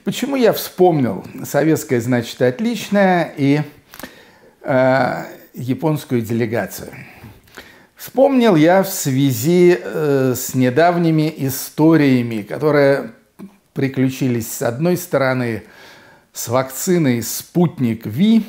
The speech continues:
с другой стороны, с ракетами «Искандер».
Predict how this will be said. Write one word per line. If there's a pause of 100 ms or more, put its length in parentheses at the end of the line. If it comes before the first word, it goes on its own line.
(120)
с
другой
стороны, (420)
с
ракетами (240)
«Искандер».